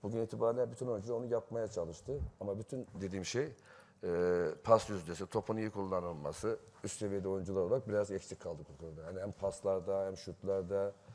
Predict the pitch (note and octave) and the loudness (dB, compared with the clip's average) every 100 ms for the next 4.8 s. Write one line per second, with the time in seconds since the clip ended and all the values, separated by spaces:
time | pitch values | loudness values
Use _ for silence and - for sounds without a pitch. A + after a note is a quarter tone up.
0 | - - - - - - D#2 E2+ E2 - | -18 -20 -20 -20 -12 -4 -2 -2 -2 -4
1 | G2 G2+ F#2+ F#2+ G2 F#2 G2 F#2+ G2 F#2 | -2 0 0 2 0 0 0 0 0 -2
2 | G2+ F#2+ G2 F#2+ G2 G2 F#2+ F#2+ F2+ F#2+ | 0 0 0 -2 -2 0 0 -2 -4 0
3 | F#2+ F2 G2 G2+ - - _ G#2+ A2 A2 | 0 2 0 0 -8 -20 _ -6 -6 -4
4 | G#2 A2+ G2 - G#2+ A2+ F#2+ D#2 | -6 -4 -4 -4 -4 -2 -2 -6